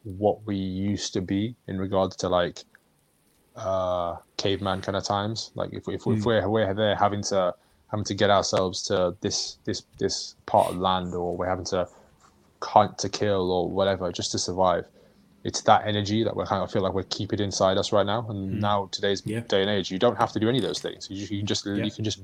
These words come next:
Speaker 1: be. You know what I mean? But we're not actually being. We're not human beings anymore. We're just, like,
Speaker 2: Yeah.
Speaker 1: human doings or some bullshit, right?
Speaker 2: <laughs> Human done.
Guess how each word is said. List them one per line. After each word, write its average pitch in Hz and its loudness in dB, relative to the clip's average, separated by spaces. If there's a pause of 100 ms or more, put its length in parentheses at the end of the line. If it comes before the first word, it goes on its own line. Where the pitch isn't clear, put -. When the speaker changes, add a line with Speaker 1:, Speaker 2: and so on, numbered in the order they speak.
(140)
Speaker 1:
be. 113 4
You - -4
know - -2
what 95 -2
I - -2
mean? 107 -2
But 98 0
we're 101 -2
not 110 2
actually 92 -6
being. 104 2
We're 92 -2
not - -2
human 92 -2
beings 101 2
anymore. 85 -6
We're 85 -8
just, 92 -4
like, 87 2 (320)
Speaker 2:
Yeah. 110 -2 (280)
Speaker 1:
human 95 2
doings 98 4
or 82 -2
some 92 0
bullshit, 85 -4
right? 95 2
Speaker 2:
<laughs> - 4
Human 120 6
done. 101 -2